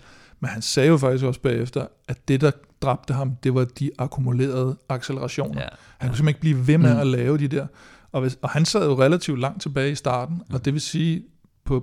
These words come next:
Speaker 1: bare på de halvanden omgang, Mørkøv tager, der har han lavet tres accelerationer.
Speaker 2: Ja.
Speaker 1: Altså bare for
Speaker 3: Mm.
Speaker 1: at, at, at
Speaker 3: Mm.
Speaker 1: sidde med i feltet. Så halvdelen af feltet var jo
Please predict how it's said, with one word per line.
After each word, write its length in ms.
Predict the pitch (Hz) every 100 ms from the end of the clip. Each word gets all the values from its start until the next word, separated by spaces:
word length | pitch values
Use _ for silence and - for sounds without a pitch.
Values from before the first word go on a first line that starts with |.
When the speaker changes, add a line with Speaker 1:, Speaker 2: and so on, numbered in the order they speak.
| - -
Speaker 1:
bare 180 | 165
på 100 | 170
de 180 | 143 156
halvanden 280 | 139 127 135
omgang, 300 | 147 143 131
Mørkøv 340 | 131 139 147
tager, 200 | 135 131
der 100 | 127
har 60 | 143
han 100 | 139
lavet 180 | 135 139
tres 300 | - 143 -
accelerationer. 640 | 123 135 127 120 135 131 - _ _ _ -
Speaker 2:
Ja. 40 | - - -
Speaker 1:
Altså 160 | - 135
bare 220 | 147 139
for 140 | 131 143 143
Speaker 3:
Mm. 40 | 135
Speaker 1:
at, 60 |
at, 60 | 135
at 60 | 113
Speaker 3:
Mm. 60 |
Speaker 1:
sidde 220 | 104 135
med 280 | 135 143 165
i 60 | 196
feltet. 380 | - - - 151 _ - - -
Så 120 | -
halvdelen 380 | 131 139 156 214
af 60 | -
feltet 280 | 156 214
var 60 |
jo 40 | 151